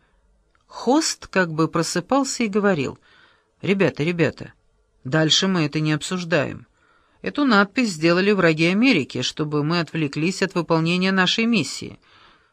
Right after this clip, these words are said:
Об этом мы поговорим как-нибудь потом". Метод сработал,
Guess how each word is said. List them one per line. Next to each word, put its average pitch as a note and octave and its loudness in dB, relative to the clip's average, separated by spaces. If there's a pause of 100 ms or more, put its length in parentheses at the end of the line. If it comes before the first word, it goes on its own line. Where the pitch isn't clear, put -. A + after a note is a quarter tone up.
(220)
Об D3 0
этом D#3 0
мы D3+ 0
поговорим D#3+ 0 (100)
как-нибудь D3 -2
потом". F#3+ 0 (1400)
Метод A#3 4
сработал, F3+ 0